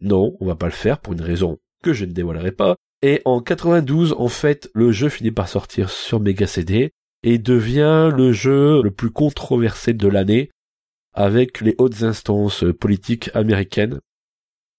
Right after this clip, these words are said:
qui ont fait un audit à l'époque où tu vois les grands représentants de Sega America, de Nintendo of America et du Congrès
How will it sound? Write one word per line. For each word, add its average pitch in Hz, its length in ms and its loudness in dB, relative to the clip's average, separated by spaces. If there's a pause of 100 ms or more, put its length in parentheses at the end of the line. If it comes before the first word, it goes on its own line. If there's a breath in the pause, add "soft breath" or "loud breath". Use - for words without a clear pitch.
(540)
qui - 80 0
ont 104 60 0
fait 110 160 -2
un 95 140 -4
audit 117 520 -2
à 87 60 -8
l'époque - 520 -4 (580)
où 123 360 4
tu 107 380 -2
vois 107 600 2
les 92 100 -2
grands 104 240 0
représentants 107 600 0
de 98 140 2
Sega 98 500 0
America, 98 640 2
de 90 100 -4
Nintendo 95 520 2
of - 120 -4
America 98 680 0
et 98 120 -2
du 92 140 -14
Congrès 107 560 -2